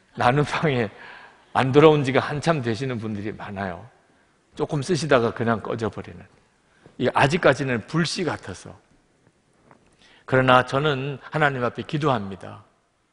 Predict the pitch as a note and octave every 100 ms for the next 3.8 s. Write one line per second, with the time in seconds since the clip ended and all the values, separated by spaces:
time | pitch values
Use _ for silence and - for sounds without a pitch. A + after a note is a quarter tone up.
0 | _ _ _ - A2+ A#2+ C3 B2+ B2 G#2+
1 | - A#2 B2+ A#2+ A2+ A2 - - - C#3+
2 | - D#3+ D3+ B2 G#2+ F#2 _ _ _ -
3 | B2 A2+ G2+ G2 F2+ G2+ G2